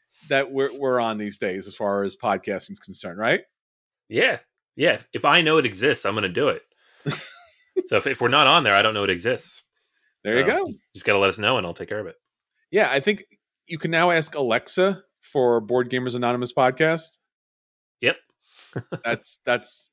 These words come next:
Speaker 1: that's surreal. Okay. All right. <laughs> That's a thing. All right. So that's what's going on with our listeners. Anthony, let's get on to the things that we want to talk about. Let's talk about the games that we want to hit the table.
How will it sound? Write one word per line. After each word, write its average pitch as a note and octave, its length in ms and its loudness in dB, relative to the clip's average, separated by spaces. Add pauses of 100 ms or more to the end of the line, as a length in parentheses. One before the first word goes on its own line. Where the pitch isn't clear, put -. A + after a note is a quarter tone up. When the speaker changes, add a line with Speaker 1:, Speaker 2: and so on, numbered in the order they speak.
(140)
Speaker 1:
that's A#2 260 -8
surreal. G2 360 -6 (120)
Okay. B3+ 360 0 (500)
All G3 180 0
right. G2+ 280 0 (200)
<laughs> - 1400 -6
That's F#3 220 0
a F#3 40 -4
thing. A2+ 240 0 (460)
All C4+ 100 4
right. A#3 220 2
So F#3 380 6 (220)
that's D#3+ 260 2
what's F#3+ 100 -4
going F3 160 0
on E3+ 60 2
with F3 60 2
our D#3 60 2
listeners. G3 460 0
Anthony, E3 380 -2
let's D#3 160 -2
get F3 100 0
on F3 120 0
to F3 100 -2
the E3 40 -4
things F#3 220 -2
that F#3 80 2
we F3 140 0
want G3+ 340 -4
to B3 80 -12
talk B2+ 220 2
about. A#2+ 240 0
Let's A#2+ 160 -6
talk C#3+ 140 -2
about C#3 160 0
the C3 60 -10
games C#3 220 -4
that C#3+ 100 -8
we B2 80 -8
want C#3+ 360 -2
to D#3 60 -4
hit C#3 60 -8
the C#3 80 -10
table. D#3 480 -2